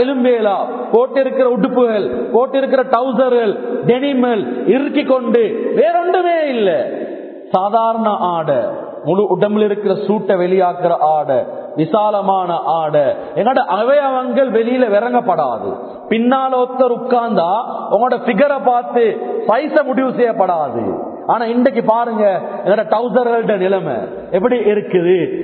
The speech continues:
சிலவங்களோட டவுசர் கிழிஞ்சிட்டு போகுமோ தெரியல, அப்படி போட்டிக்கிறாங்க இறுக்கமாக, பயமாக இருக்குது.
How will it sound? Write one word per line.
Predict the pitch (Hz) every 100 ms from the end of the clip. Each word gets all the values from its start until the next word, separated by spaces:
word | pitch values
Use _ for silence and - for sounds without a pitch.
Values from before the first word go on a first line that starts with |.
| -
சிலவங்களோட | 180 233 277 285 269
டவுசர் | 247 277 294 -
கிழிஞ்சிட்டு | 233 294 302 294 294
போகுமோ | 285 277 262 -
தெரியல, | 170 135 107 95 - - - -
அப்படி | - 349 339
போட்டிக்கிறாங்க | 254 285 285 269 262 240 226
இறுக்கமாக, | 220 208 226 160 135 110 104 - - -
பயமாக | 185 262 311 285 233
இருக்குது. | 202 170 - 139